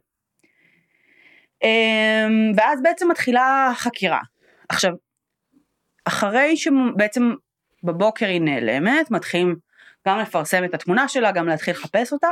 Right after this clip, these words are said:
באיזשהו שלב אותו נהג מונית רואה בחדשות את התמונה שלה, אה, וגם שומע על הדרך שבה בעצם היא התפצלה מהבן זוג,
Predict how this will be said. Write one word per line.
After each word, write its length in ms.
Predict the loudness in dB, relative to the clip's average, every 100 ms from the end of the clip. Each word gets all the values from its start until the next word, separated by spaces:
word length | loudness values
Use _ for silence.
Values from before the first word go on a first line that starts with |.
| -4 _ _ _ -4
באיזשהו 340 | -2 -2 -2 0
שלב 260 | 0 0
אותו 180 | -2 -2
נהג 220 | 0 0
מונית 380 | 0 0 0 2
רואה 180 | 2 2
בחדשות 580 | -2 -6 -4 -2 -2 -4
את 100 | -18
התמונה 400 | -4 0 2 0
שלה, 260 | 2 0 0 -6 _ _ _ _ _ -2
אה, 160 | 0 0 0
וגם 240 | 0 0
שומע 560 | 0 0 2 2 2 0 -4
על 180 | -6 -6 -6
הדרך 440 | -6 0 2 0
שבה 260 | -2 -2 -2
בעצם 420 | -2 -4 -2 -2 -2 _ -2
היא 220 | 0 0
התפצלה 500 | -2 -4 -6 -2 -2
מהבן 340 | -2 -2 0 0
זוג, 400 | 2 2 0